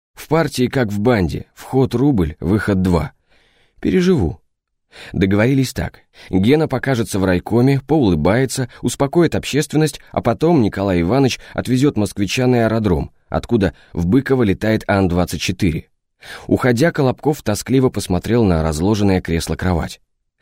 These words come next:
Скорягин проводил его до порога и по-хозяйски запер за ним дверь. Зоя долго молчала, потом объявила, что утром пойдет на работу, и объяснится с Болотиной раз и навсегда.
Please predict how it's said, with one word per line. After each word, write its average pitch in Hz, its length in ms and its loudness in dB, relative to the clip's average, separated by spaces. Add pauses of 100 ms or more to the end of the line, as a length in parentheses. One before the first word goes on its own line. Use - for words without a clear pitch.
(280)
Скорягин 135 500 0
проводил 104 440 0
его 107 200 2
до 92 140 0
порога 120 460 0 (140)
и - 80 -6
по-хозяйски 131 680 0
запер 95 340 0
за 87 140 0
ним 80 160 0
дверь. 80 320 -2 (500)
Зоя 151 280 2
долго 139 300 0
молчала, 131 520 -2 (220)
потом 98 260 0
объявила, 95 440 2
что - 240 -6
утром 123 360 0
пойдет 95 360 0
на 98 80 0
работу, 107 480 0 (260)
и 92 120 2
объяснится 98 580 0
с 95 60 -2
Болотиной 101 560 2
раз 92 240 -2
и 95 40 0
навсегда. 85 500 -2